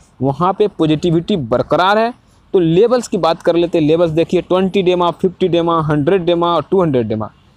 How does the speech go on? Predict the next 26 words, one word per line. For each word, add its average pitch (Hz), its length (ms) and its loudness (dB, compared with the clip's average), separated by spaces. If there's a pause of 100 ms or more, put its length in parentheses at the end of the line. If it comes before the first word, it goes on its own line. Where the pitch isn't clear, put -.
(440)
सब 233 240 -2 (100)
price 190 240 0
के - 120 -2 (180)
ऊपर 202 260 0
अभी 185 360 0
भी 208 160 2
है, 233 120 0 (320)
फ़ाइव 214 220 2
डेमा 233 260 2
के 208 160 -2
नीचे 156 440 0
है, 247 160 -2 (600)
कोई 170 160 2
बात 196 260 0
नहीं 208 160 2
है। 208 140 0
इसके - 380 -2
ऊपर 180 400 2
अगर 233 220 2
निकलता 175 360 0
है 165 80 0
तब 147 180 0
हम 139 200 -4
दोबारा 120 420 0
entry 127 440 -2
करेंगे 196 420 0